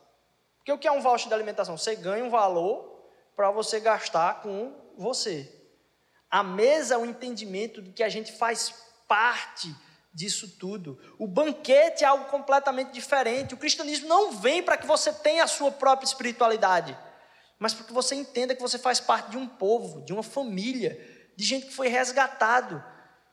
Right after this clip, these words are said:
de que não vai ser mais humilhado, mas exaltado, porque aquele que merecia ser exaltado foi completamente humilhado.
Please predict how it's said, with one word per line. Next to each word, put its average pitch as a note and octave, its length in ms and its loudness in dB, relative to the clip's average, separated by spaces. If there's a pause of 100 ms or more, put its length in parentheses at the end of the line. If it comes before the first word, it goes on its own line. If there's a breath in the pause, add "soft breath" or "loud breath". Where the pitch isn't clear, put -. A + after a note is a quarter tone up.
(300)
de F3+ 140 -4
que A#3 100 -6
não E4+ 180 4
vai D#4+ 140 4
ser D#4+ 140 0
mais C#4+ 260 2
humilhado, B3 840 2
mas A#3+ 280 0
exaltado, C#4 840 2
porque A#3+ 180 -2
aquele F4 300 -2
que F4+ 100 -14
merecia D#4+ 400 2
ser F#4+ 220 0
exaltado C4 920 2 (300)
foi C4+ 180 -6
completamente C4 1000 -8 (760)
humilhado. B3 720 -8